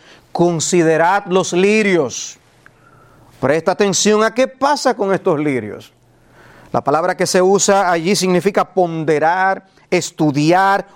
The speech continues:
observar cuidadosamente. No es solo ver, es ver y percibir, inspeccionar. Se usa tanto en Mateo siete como en Lucas seis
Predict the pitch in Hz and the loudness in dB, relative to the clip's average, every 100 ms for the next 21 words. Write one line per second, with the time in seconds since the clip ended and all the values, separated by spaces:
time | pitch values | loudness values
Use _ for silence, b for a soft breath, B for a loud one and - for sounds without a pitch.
0 | B 196 - - 185 151 151 196 220 190 | B -4 -4 -4 -2 0 0 0 0 -2
1 | 202 185 180 190 202 185 196 185 123 B | 0 0 0 -4 -4 -2 -4 -4 -10 B
2 | B 185 233 294 285 277 220 143 180 214 | B -2 0 2 2 2 0 -2 0 2
3 | 196 156 226 - b 156 151 196 233 285 | 0 0 -2 -2 b -4 0 2 0 0
4 | 240 196 - 170 139 208 226 175 113 b | 0 -2 -2 -4 0 2 4 2 -2 b
5 | b 233 208 - 214 - - 180 170 226 | b -2 -2 -2 -4 -4 -2 0 0 0
6 | 220 - - _ _ _ _ _ B B | -2 -4 -12 _ _ _ _ _ B B
7 | B B B B 143 135 165 - 208 190 | B B B B 0 2 2 2 2 2
8 | 185 - _ B B B - 170 180 196 | 0 -10 _ B B B -4 -4 0 -2
9 | 175 160 - 180 - 196 160 170 151 147 | 0 -2 0 0 2 0 0 -2 -2 -2
10 | 156 196 151 - 233 220 135 139 - | 0 0 -2 -2 0 2 0 -4 -8